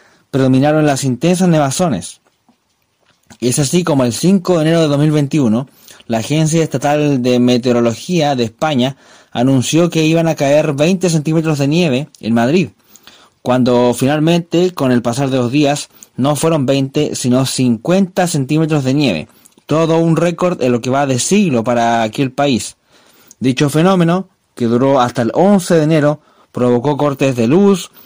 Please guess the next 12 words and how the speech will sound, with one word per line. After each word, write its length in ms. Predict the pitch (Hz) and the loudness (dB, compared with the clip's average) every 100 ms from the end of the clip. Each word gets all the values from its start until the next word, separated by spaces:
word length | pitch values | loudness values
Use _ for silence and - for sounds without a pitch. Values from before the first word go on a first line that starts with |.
| _ _ | _ _
caídas 380 | 127 131 131 113 | -2 0 0 0
de 80 | 120 | 0
árboles, 680 | 160 170 156 147 147 143 - _ _ - | 0 0 0 0 0 -4 -10 _ _ -6
conductores 520 | 135 127 113 147 151 | 0 0 0 0 0
que 80 | 123 | -2
quedaron 300 | 127 135 139 | 0 0 0
atrapados 640 | 127 120 135 143 147 143 | -2 -2 0 2 0 -2
en 140 | - 127 | -6 -4
las 100 | 120 | -2
carreteras 460 | 127 117 110 143 | -2 -4 -2 -2
durante 400 | 127 127 120 113 | 0 0 -2 0
horas. 440 | 117 190 147 98 | 0 2 0 -4